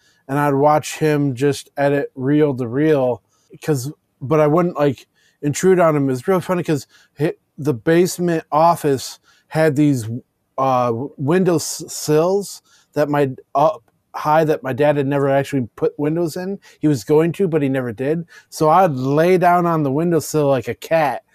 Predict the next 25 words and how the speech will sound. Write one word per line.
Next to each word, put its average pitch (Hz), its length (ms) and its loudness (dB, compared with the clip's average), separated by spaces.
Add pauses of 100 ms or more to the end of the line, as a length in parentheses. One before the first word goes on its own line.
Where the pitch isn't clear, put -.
(300)
and 131 120 -6
just 151 200 -2
sit - 360 -4
there 151 240 4
and 135 120 -2
watch 139 360 0
my 143 180 -2
<laughs> 123 120 -8
brother-in-law 135 760 0
edit, 139 340 0 (420)
like, 127 360 -4 (320)
I 123 140 -6
don't 117 100 -6
know, 107 320 -10 (220)
long 135 380 0
time. 123 520 -4 (520)
And 131 580 -2
so, 139 420 0
yeah, 143 260 0
I 139 140 2
always 160 400 2
knew 156 640 2 (680)
something 160 720 -2
in 135 180 0
this - 540 -6